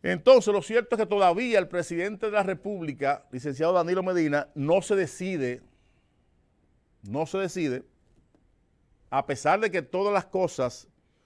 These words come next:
son fríamente calculadas. El presidente de la República es un gran estratega político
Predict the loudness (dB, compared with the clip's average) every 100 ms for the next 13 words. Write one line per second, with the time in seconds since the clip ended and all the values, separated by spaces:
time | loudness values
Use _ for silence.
0 | _ _ _ -4 2 2 0 0 2 2
1 | 0 -6 -8 -4 -4 -4 -6 -2 0 -2
2 | -8 _ _ _ _ _ _ _ _ _
3 | _ _ -10 -6 -6 -2 -2 0 0 0
4 | -2 -2 -2 -2 0 0 0 -2 -4 -4
5 | -4 -4 -4 -4 -4 -4 -6 -12 -6 -6
6 | -6